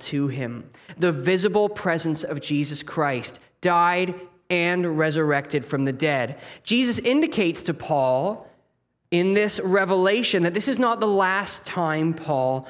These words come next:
will see him. There is more that he himself, Jesus, is going to teach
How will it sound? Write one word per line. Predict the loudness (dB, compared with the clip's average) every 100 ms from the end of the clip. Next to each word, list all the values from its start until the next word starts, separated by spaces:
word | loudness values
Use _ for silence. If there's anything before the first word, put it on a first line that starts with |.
| -12
will | -4 -4
see | -2 0 2 2
him. | 2 0 -2 -6 -4
There | 0 2
is | 2 2
more | 2 4 4 4 2
that | 0 -2
he | -4 0 2 2
himself, | 2 0 0 0 2 2 -2
Jesus, | -4 -2 0 -2 -4
is | -6 -4
going | 0 0 0
to | -2
teach | -8 -2 -2 -2